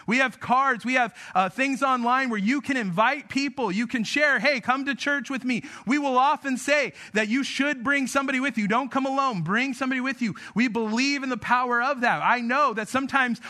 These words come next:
our job is just to kind of plant the seeds, and God then uses the church as an opportunity to get people saved. So I'm not saying don't ever bring people to church,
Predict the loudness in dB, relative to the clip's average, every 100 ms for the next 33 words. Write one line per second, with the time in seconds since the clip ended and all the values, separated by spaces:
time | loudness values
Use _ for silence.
0 | 0 0 2 2 0 0 -4 -4 -2 -2
1 | 0 -2 -2 -2 -6 -2 -2 -2 -2 0
2 | 2 2 0 -2 0 0 -2 -4 -2 -2
3 | 0 2 0 -6 -14 -14 -18 -2 0 2
4 | 0 0 -2 -4 -2 0 -2 -2 -4 -4
5 | -4 -4 -2 0 0 2 0 0 -2 -2
6 | 0 2 2 0 -2 -2 -2 -2 -4 -4
7 | -6 0 0 -2 -10